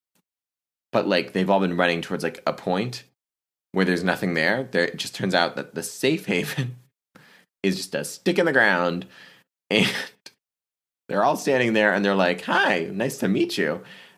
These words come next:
And then the ground opens up, and back to the horror content of this story, a bunch of monsters that have organic light bulbs growing on them attack them,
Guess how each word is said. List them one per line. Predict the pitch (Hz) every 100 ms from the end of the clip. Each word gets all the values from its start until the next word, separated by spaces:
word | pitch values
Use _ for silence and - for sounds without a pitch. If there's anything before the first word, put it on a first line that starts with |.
| _
And | 110 127
then | 175 180 135 139 - _ _ _ -
the | 85 92
ground | 101 143 156 117 104 95 _ _
opens | - 110 175 190 220 214
up, | 226 139 117 - _ _ _ _ _ _
and | 80 80 82 80 - -
back | 110 190
to | 185 143
the | 87
horror | - 127 190 107
content | 85 - 82 82 90
of | 82 73
this | 80 -
story, | - 82 76 82 - - _
a | -
bunch | 82 151 143 202 -
of | 202
monsters | 156 131 117 - 117 107 107 - -
that | 90
have | 92 85 78 - - _ _ _ _ _ _ _ _ _
organic | 92 - - 190 226 233
light | 156 135 127
bulbs | 123 131 120 117
growing | 131 123 123
on | 120 117 120
them | 117 113 113 117 - _
attack | - 190 - 262 285 302
them, | - 101 90 90 98